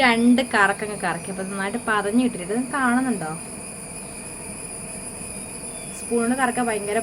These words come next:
പാടാട്ടോ. ഇങ്ങനെ കറക്കി കറക്കി കുറേ, കുറേ നേരം എടുക്കും. അപ്പം ഞാനിത് ഇതിലോട്ട് പഞ്ച-, ഏ, ഛേ, ചെറുനാരങ്ങയുടെ നീര്, ചെറുനാരങ്ങയുടെ നീരൊന്ന് ഒഴിക്കുകയാണേ. ചെറുനാരങ്ങ നീരല്ലല്ലോ കിട്ടിയത്, ചെറുനാരങ്ങയുടെ കുരുവാണല്ലോ.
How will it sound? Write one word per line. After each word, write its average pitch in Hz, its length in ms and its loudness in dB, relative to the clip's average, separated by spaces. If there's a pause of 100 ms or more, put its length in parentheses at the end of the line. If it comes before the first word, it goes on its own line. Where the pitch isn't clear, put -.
പാടാട്ടോ. 185 340 0 (120)
ഇങ്ങനെ 220 360 -2
കറക്കി 220 220 -4
കറക്കി 202 180 -6
കുറേ, 196 160 0 (260)
കുറേ 208 200 0 (120)
നേരം 208 200 2
എടുക്കും. - 220 -8 (380)
അപ്പം 302 220 0
ഞാനിത് 294 320 8
ഇതിലോട്ട് 254 500 4 (440)
പഞ്ച-, 226 420 4 (100)
ഏ, 233 40 6 (480)
ഛേ, 294 120 4 (300)
ചെറുനാരങ്ങയുടെ 247 680 6
നീര്, 185 220 0 (220)
ചെറുനാരങ്ങയുടെ 202 720 -2
നീരൊന്ന് 190 420 -2
ഒഴിക്കുകയാണേ. 170 480 -4 (760)
ചെറുനാരങ്ങ 208 540 0
നീരല്ലല്ലോ 214 580 2 (100)
കിട്ടിയത്, 196 420 -4 (440)
ചെറുനാരങ്ങയുടെ 208 560 -6
കുരുവാണല്ലോ. 190 640 -4